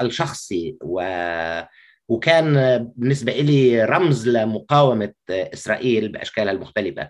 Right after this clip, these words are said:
طبعًا مع النضج السياسي صرت ناقدا إلى كتير من تصرفاته، بس عمري ما فقدت،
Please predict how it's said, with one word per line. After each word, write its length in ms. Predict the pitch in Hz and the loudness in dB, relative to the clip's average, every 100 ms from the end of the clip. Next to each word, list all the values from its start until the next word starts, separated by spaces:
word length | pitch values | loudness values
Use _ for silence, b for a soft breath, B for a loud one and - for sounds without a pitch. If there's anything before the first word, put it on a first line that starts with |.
| _ | _
طبعًا 480 | - - 165 175 147 - | 0 2 2 0 -2 -2
مع 200 | 131 135 | 0 2
النضج 340 | 202 190 143 | 2 2 0
السياسي 760 | 143 - 175 190 190 151 143 b b b | -2 0 2 2 0 -2 -4 b b b
صرت 400 | - 147 131 - _ | -2 0 0 -4 _
ناقدا 680 | 147 180 - 135 120 117 117 - 127 | 2 2 2 0 2 2 -2 -4 -2
إلى 140 | 110 | -2
كتير 320 | - 160 156 | -2 2 2
من 160 | 127 117 | 2 0
تصرفاته، 720 | 107 107 104 180 147 101 71 _ _ | -2 -2 0 2 2 0 -10 _ _
بس 200 | 127 139 | -2 0
عمري 340 | - 214 151 151 | 4 4 6 4
ما 460 | 139 139 135 135 139 B _ _ | 4 4 2 0 -4 B _ _
فقدت، 600 | 151 147 185 170 156 | -2 0 2 4 2